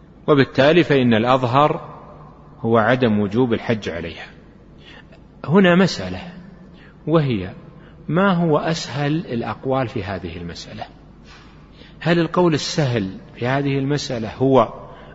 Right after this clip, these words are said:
القول بأن المرأة تحج مع الرفقة أو تحج مع المرأة المأمونة، أو القول بعدم وجوب الحج عليها؟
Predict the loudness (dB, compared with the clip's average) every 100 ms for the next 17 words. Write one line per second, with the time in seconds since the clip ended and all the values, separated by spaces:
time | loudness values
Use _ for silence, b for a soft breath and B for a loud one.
0 | -4 -2 4 4 4 2 0 0 2 0
1 | -2 -6 -4 -4 -2 -2 0 -2 0 -2
2 | 0 -2 -2 -6 B B B 2 2 2
3 | -2 -4 -2 -2 0 0 2 0 0 -4
4 | -2 -2 0 2 2 2 0 -4 -18 B
5 | B B 4 6 6 6 4 4 2 2
6 | 2 0 0 -2 -2 -4 -8 -6 -6 -8
7 | -10